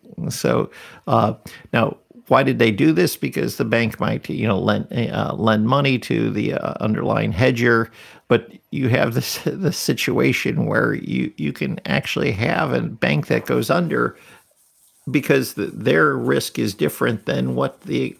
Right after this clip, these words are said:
ex-, uh, what the exchange risk. The exchange is actually always offsetting a buyer with a seller, and they're just serving as a clearinghouse in the middle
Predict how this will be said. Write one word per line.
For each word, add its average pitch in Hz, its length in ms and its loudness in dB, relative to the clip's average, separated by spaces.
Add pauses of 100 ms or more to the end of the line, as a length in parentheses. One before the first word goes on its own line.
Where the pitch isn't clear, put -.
ex-, - 240 -6 (100)
uh, 127 400 0
what 123 200 -2
the 127 100 0
exchange 170 500 2
risk. - 320 -6
The - 120 -2
exchange 190 520 0
is 139 160 -2
actually 131 380 0
always 131 340 4
offsetting 127 640 0
a 110 60 0
buyer 117 420 2
with 110 160 -2
a 110 60 -2
seller, 120 520 0 (300)
and 117 120 -2
they're 131 100 4
just 131 280 -2 (560)
serving 131 420 0
as 110 140 0
a 107 80 -2
clearinghouse 143 1080 -2 (380)
in 127 160 2
the 113 40 4
middle 123 540 2